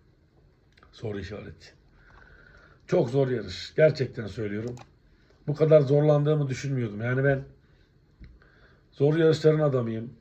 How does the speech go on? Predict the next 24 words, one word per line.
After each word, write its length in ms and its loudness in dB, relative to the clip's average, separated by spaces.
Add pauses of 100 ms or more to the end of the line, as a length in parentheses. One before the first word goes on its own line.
(140)
Anlatıyorum, 720 -4 (880)
izliyorum, 680 -4 (320)
bildiğimi 400 -8
söylüyorum. 580 -2 (540)
En 100 2
son 340 -2 (300)
Ercan 380 -2
Fırtına 400 -6
YouTube 340 -8
kanalında 640 -4
Last 240 -4
Symphony, 500 -10 (800)
yirmi 280 0
lira 160 0
yetmiş 320 -6
kuruş 260 -10
ganyan, 400 -8 (160)
tek 240 -4
verdim. 280 -8 (840)
Yüzümü 300 -4
kara 260 -4
çıkarmadı. 560 -6 (680)
Çıktı, 320 -4
geldi. 520 -2